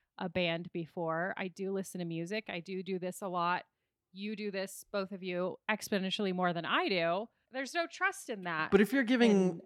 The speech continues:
Speaker 2: if you're giving awards for art, which is all just
Speaker 1: Right.
Speaker 2: fucking subjective
Speaker 1: Which is
Speaker 2: anyway,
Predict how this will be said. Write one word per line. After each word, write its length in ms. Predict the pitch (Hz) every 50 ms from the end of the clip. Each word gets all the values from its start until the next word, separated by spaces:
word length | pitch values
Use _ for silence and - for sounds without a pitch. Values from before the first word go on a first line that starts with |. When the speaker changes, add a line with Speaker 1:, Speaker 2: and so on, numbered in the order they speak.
| - -
Speaker 2:
if 140 | 165 - -
you're 80 | 175 160
giving 380 | 151 226 240 247 226 233 214
awards 480 | 175 139 123 113 120 135 143 147 135 -
for 200 | - 135 127 - -
art, 320 | 135 131 127 117 117 - - _ _
which 200 | 131 135 135 -
is 140 | 147 131 110
all 220 | 151 151 147 147
just 200 | 123 127 - -
Speaker 1:
Right. 60 | - -
Speaker 2:
fucking 300 | 143 131 - 139 123 113
subjective 440 | - - 123 - - 127 117 -
Speaker 1:
Which 160 | 247 277 285 302
is 100 | 269
Speaker 2:
anyway, 40 | 170